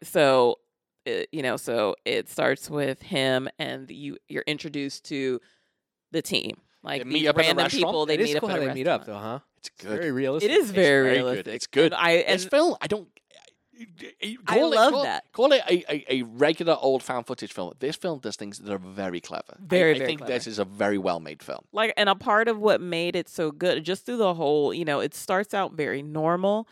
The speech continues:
Speaker 2: Yes.
Speaker 1: And it starts out, even once they get to the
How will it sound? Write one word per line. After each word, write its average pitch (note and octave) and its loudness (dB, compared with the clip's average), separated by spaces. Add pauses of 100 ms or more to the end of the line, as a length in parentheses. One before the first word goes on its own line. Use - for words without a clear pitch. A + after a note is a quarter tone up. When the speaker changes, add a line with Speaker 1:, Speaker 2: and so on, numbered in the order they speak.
(140)
Speaker 2:
Yes. - -10
Speaker 1:
And E3+ -4
it D#3 -6
starts F3 -4
out, E3 2
even G#3+ -2
once F#3+ 0
they F3+ -2
get D3 -2
to F3 -12
the D#3 -4